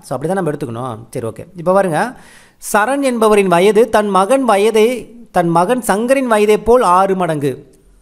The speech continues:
ஆமா, இங்க பாருங்க, இந்த முப்பத்தாறு ஆறுன்னு எடுத்துக்கிறேன். இப்ப option B-யை வந்து நான் எடுத்துக்கிறேன் first.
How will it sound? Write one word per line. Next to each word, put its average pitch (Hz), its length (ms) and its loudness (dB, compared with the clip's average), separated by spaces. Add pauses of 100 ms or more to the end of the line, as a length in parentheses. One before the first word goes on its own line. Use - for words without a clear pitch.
(140)
ஆமா, 165 160 -2 (160)
இங்க 165 160 -6
பாருங்க, 170 240 0 (480)
இந்த 143 160 -6
முப்பத்தாறு 180 460 0 (100)
ஆறுன்னு 165 240 0
எடுத்துக்கிறேன். 139 360 -4
இப்ப 139 180 -2
option 156 280 -6
B-யை 190 200 0
வந்து 165 140 -4
நான் 147 80 -2
எடுத்துக்கிறேன் 127 300 -8
first. 120 240 -12